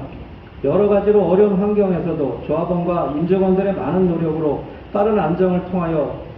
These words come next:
내적, 외적으로도 지금의 발전을 발판 삼아 더 빠르게 크게 성장해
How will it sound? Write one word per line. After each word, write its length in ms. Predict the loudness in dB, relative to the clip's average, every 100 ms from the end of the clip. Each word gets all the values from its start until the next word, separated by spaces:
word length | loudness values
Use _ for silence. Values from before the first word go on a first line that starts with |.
| -4
내적, 480 | -2 -2 0 0 0
외적으로도 840 | -4 -2 -2 -2 -2 -2 -4 -6 -14 -14
지금의 420 | -6 0 4 4
발전을 440 | 4 0 2 2 0
발판 340 | -2 -2 -2
삼아 360 | -2 -2 -4 -8 -14 -18 -20 -20 -18 -20 -20 -20 -18 -18 -18 -18 -18 -6
더 160 | -2 0
빠르게 360 | 2 2 2
크게 300 | 0 -2 0
성장해 500 | 0 0 0 0 -2